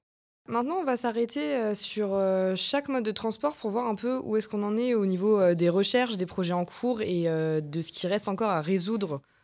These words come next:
pour que ce soit vraiment commercialisé et qu'on voit ces moyens de transport autour de nous. On va commencer, euh, par le train. Donc, par exemple, pour les trains, on a, euh,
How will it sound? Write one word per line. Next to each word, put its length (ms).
pour 100
que 60
ce 60
soit 140
vraiment 260
commercialisé 960
et 80
qu'on 440
voit 220
ces 160
moyens 240
de 20
transport 460
autour 280
de 120
nous. 240
On 60
va 160
commencer, 640
euh, 260
par 400
le 220
train. 460
Donc, 200
par 160
exemple, 340
pour 200
les 120
trains, 300
on 160
a, 220
euh, 160